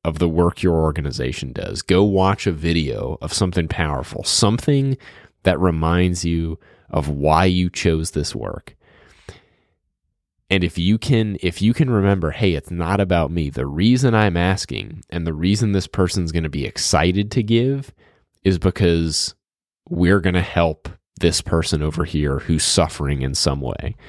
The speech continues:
And so that's number five is, uh,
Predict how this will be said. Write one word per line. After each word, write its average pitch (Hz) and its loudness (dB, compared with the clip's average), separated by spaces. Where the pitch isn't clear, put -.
And 82 0
so 82 2
that's 107 0
number 104 2
five 76 0
is, 82 0
uh, 76 2